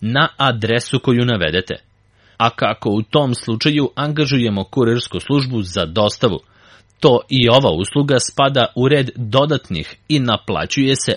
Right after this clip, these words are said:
od klijenta potpuno nezavisno od usluge prevoda, odnosno overe, i to u skladu sa važećim cenovnikom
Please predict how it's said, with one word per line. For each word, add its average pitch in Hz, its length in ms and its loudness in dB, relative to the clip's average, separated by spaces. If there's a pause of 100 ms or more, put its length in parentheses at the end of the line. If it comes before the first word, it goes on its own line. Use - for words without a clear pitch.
(100)
od 151 160 0
klijenta 139 520 0 (440)
potpuno 147 520 0
nezavisno 123 840 2
od 127 240 2
usluge 123 540 -2
prevoda, 90 380 0 (320)
odnosno 98 480 -4 (140)
overe, 139 360 4 (480)
i 190 100 0
to - 140 -2
u 143 100 4
skladu 95 440 -2
sa 95 360 0
važećim 135 540 -2
cenovnikom 143 840 -2